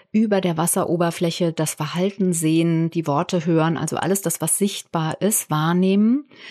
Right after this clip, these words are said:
und unten drunter eben die Gefühle liegen, die das Verhalten motivieren und ganz unten drunter die Basisgrundbedürfnisse sind,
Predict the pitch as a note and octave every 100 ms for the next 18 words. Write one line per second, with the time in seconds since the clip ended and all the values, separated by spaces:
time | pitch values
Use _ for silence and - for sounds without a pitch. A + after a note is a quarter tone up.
0 | - - - F#3 - F#3+ F#3 F3+ F3 G#3
1 | A3+ - F#3 F#3 E3+ D#3 - - A3 A3+
2 | G#3 G#3+ G#3+ A3+ A#3 A#3 - - - -
3 | F3+ F3+ F3 - E3 F3+ F3+ F#3 E3+ -
4 | E3+ E3+ G3 A3 A3 - E3 - E3 G3+
5 | G3 - F#3+ F#3+ F3 E3+ F3 F#3 F3 F3
6 | C#3+ F3 E3+ - F#3+ A3 G#3 F#3+ E3+ E3+
7 | F#3 E3+ F3 D#3+ E3+ E3+ E3